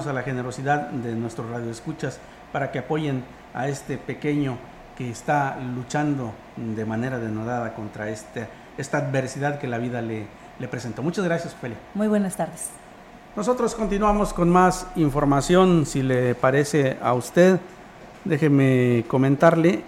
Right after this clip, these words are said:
Speaker 1: eh, que... Eh, inician la rehabilitación con asfalto de la calle que da acceso al Tecnológico, eh, de México, Campus Valles,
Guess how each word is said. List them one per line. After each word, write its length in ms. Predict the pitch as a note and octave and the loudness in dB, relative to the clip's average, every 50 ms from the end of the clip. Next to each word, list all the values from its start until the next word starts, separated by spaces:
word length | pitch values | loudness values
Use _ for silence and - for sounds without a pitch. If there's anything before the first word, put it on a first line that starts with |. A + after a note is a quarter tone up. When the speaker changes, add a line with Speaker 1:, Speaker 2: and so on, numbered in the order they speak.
| - | -8
Speaker 1:
eh, 120 | - B2 A2+ | -10 -10 -6
que... 840 | - - B2 A#2+ A#2+ A#2+ A#2+ A#2 A#2 A#2 A#2 A#2 A#2 A2+ G#2+ G#2 A2 - - - - - - - - - - - - - - - - - | -2 -2 0 2 2 2 2 2 2 2 2 2 0 0 0 -2 -4 -6 -10 -18 -20 -20 -20 -16 -14 -12 -12 -12 -14 -16 -18 -14 -8 -4
Eh, 680 | B2 A#2+ A#2+ A#2+ A#2 A2+ A2+ A2+ A2+ A2+ A2 A2 A2 G#2+ - - - - - - - - - - - - - - - - - - - - - | -2 0 2 2 2 2 2 2 0 0 0 -2 -4 -6 -10 -14 -20 -20 -20 -20 -20 -20 -20 -18 -18 -18 -20 -20 -20 -20 -20 -20 -18 -8 0
inician 800 | - E3+ D#3+ E3+ G3+ A3 E3+ - G#3+ F#3 D#3 C#3 B2+ A#2 G#2+ - - - - - - | 4 6 8 8 8 8 6 4 4 6 6 6 4 2 0 -2 -8 -14 -18 -12 -6
la 360 | - E3 C3 B2+ B2 B2 A#2+ A#2 | -2 0 2 4 4 4 4 2
rehabilitación 1080 | B2 C3 C3+ C3 B2+ B2+ B2+ A#2+ B2 A#2+ - B2+ A#2 - D#3+ E3 E3+ F3 E3+ D3+ - - - - | 2 2 4 4 4 4 4 2 0 0 -2 -2 2 4 6 6 6 6 4 2 -2 -8 -8 -2
con 180 | - B2 A#2 | -2 0 0
asfalto 580 | A#2 A2+ - - - E3 E3 D#3+ E3 - D3+ C3 | 0 -2 0 4 6 6 6 6 2 -2 -2 -2
de 100 | A#2+ A#2 | 0 0
la 180 | A#2 A2+ A2+ | -2 -2 -2
calle 220 | - D3+ D#3 D#3+ C#3+ | 0 0 0 0 0
que 100 | - C3+ | 0 2
da 80 | C#3 | 0
acceso 260 | D3 C#3+ - E3 C#3+ D#3 | 2 2 0 0 0 0
al 80 | D3 | -2
Tecnológico, 800 | - C#3+ B2+ A#2+ A#2+ A#2+ C3 C3+ C3 D3+ C#3+ - - D#3 C#3+ C#3 - - - - - - - - | -2 -2 -2 -2 0 0 0 -2 -2 -4 -6 -2 2 2 2 2 0 -4 -6 -6 -6 -6 -6 -4
eh, 340 | - C3+ B2 A#2+ A#2+ B2+ B2 A2+ | -2 0 0 0 0 0 0 0
de 120 | B2 B2 | 2 2
México, 400 | B2 D3 E3 C3 D3+ C3+ - C#3 | 4 4 4 2 0 -2 -4 -2
Campus 460 | - D3 D3+ D3+ D3+ - D#3 C#3+ B2+ C3+ | 2 2 2 2 2 2 0 0 4 6
Valles, 540 | D#3 F3 F#3 D#3 C#3 D3 D3+ D#3+ D#3 - | 8 8 8 8 6 4 2 2 0 -4